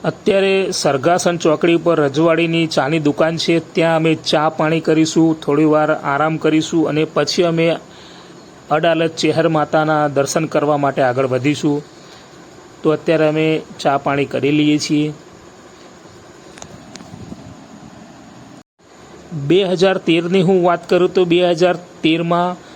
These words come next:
સરગાસણ ચોકડી ઉપર ફક્ત ખુલ્લા ખુલ્લા ખેતરો જ હતા, કંઈ જ ન હતું. અત્યારે કોમ્પ્લેક્સો બની ગયા છે. આ ઘણા બધા જે આજુબાજુમાં તમે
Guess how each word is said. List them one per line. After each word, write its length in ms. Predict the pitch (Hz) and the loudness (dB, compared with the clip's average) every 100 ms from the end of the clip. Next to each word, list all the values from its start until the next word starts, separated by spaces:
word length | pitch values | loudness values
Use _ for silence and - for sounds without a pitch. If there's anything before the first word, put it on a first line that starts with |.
| - - | -18 -6
સરગાસણ 680 | - 147 143 165 175 180 | 0 0 2 0 0 -2
ચોકડી 400 | 165 165 156 180 | 0 0 2 2
ઉપર 220 | 175 175 175 | 2 0 -2
ફક્ત 420 | - 175 - 190 | -2 -4 -2 -4
ખુલ્લા 480 | 185 - 170 180 185 | -2 -2 2 2 0
ખુલ્લા 360 | 170 170 175 | 0 2 2
ખેતરો 460 | 170 156 151 170 165 | 0 -2 0 2 2
જ 100 | 151 | 0
હતા, 300 | 127 135 147 - - - - - - - - - | -2 -2 -4 -10 -20 -20 -20 -20 -20 -20 -16 -4
કંઈ 200 | 185 214 | 0 0
જ 100 | 180 | 2
ન 80 | 180 | 2
હતું. 420 | 165 170 190 170 | 2 2 2 2
અત્યારે 580 | 156 - 180 180 180 147 - - | 2 0 2 2 0 -2 -12 -4
કોમ્પ્લેક્સો 580 | 151 147 170 175 - 175 | -2 0 0 0 0 0
બની 260 | 165 170 | 0 0
ગયા 200 | 165 170 | 0 0
છે. 400 | 170 170 170 170 170 - - - - - | 2 2 4 2 -4 -20 -20 -20 -20 -8
આ 140 | 151 151 | -4 -2
ઘણા 300 | 139 156 170 | 0 0 2
બધા 320 | 165 165 165 | 2 2 2
જે 160 | 156 | 2
આજુબાજુમાં 640 | 151 143 170 160 165 165 160 | 2 2 2 2 2 0 0
તમે 260 | 160 165 | 0 0